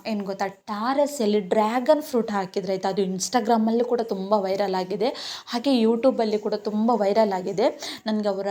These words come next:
ವಿಡಿಯೋ ಇಲ್ಲಿ ಉಂಟು ನನ್ನ ಹತ್ರ. Instagram-ಅಲ್ಲಿ ಏನು ನಾನು ನೋಡಿದಂತಹ ವಿಡಿಯೋ ಡೌನ್ಲೋಡ್ ಮಾಡಿ ಇಟ್ಟಿದ್ದೇನೆ, ಆದ್ರೆ ನನ್ಗೆ ಅದನ್ನ ಇದ್ರಲ್ಲಿ ಆ್ಯಡ್ ಮಾಡ್ಲಿಕ್ಕೆ ಭಯ ಆಗ್ತದೆ. ಯಾಕಂತ ಹೇಳಿದ್ರೆ ನಮ್ಗೆ YouTube-ಅಲ್ಲಿ ಬೇರೆಯವರ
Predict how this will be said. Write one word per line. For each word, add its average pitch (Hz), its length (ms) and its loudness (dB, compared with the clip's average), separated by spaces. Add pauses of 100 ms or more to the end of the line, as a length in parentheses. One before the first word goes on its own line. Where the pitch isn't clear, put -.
(180)
ವಿಡಿಯೋ 233 340 0
ಇಲ್ಲಿ 190 480 0
ಉಂಟು 320 380 2
ನನ್ನ 214 260 4
ಹತ್ರ. 202 140 -4
Instagram-ಅಲ್ಲಿ 202 1200 -2
ಏನು 208 220 -2
ನಾನು 190 260 -10
ನೋಡಿದಂತಹ 202 600 -4
ವಿಡಿಯೋ 190 320 0
ಡೌನ್ಲೋಡ್ 220 400 2
ಮಾಡಿ 196 240 -6
ಇಟ್ಟಿದ್ದೇನೆ, 196 840 -6
ಆದ್ರೆ 208 360 -4
ನನ್ಗೆ 208 280 -2
ಅದನ್ನ 208 220 -2
ಇದ್ರಲ್ಲಿ 208 400 0
ಆ್ಯಡ್ 214 260 2
ಮಾಡ್ಲಿಕ್ಕೆ 196 580 0
ಭಯ 196 260 -2
ಆಗ್ತದೆ. 220 360 0
ಯಾಕಂತ 196 340 -4
ಹೇಳಿದ್ರೆ 208 680 -4 (100)
ನಮ್ಗೆ 214 340 -2
YouTube-ಅಲ್ಲಿ 214 600 2
ಬೇರೆಯವರ 214 520 4